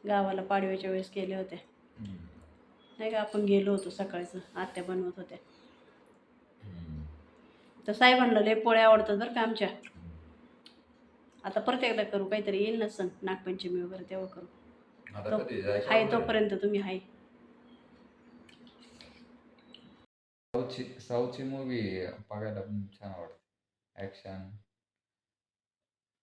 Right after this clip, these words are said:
Speaker 2: परत त्यामध्ये काय कहाणी जी असते ती.
Speaker 1: भारी असतात.
Speaker 2: हम्म.
Speaker 1: हिंदी पिक्चरपेक्षा साऊथची भारी वाटते.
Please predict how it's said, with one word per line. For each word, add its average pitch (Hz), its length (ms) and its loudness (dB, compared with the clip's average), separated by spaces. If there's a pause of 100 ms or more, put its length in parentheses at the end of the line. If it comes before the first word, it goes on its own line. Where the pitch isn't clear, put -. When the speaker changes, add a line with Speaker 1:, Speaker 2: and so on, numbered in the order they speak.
(340)
Speaker 2:
परत 101 240 -18 (100)
त्यामध्ये 92 600 -8 (1120)
काय 95 160 -12
कहाणी 98 420 -4
जी 92 120 -10
असते 92 320 -10
ती. 92 320 -18 (640)
Speaker 1:
भारी 220 220 -2
असतात. 202 280 0
Speaker 2:
हम्म. 101 520 -10 (360)
Speaker 1:
हिंदी 202 220 0
पिक्चरपेक्षा 190 640 -6
साऊथची 180 440 -6
भारी 196 180 -2
वाटते. 170 300 -8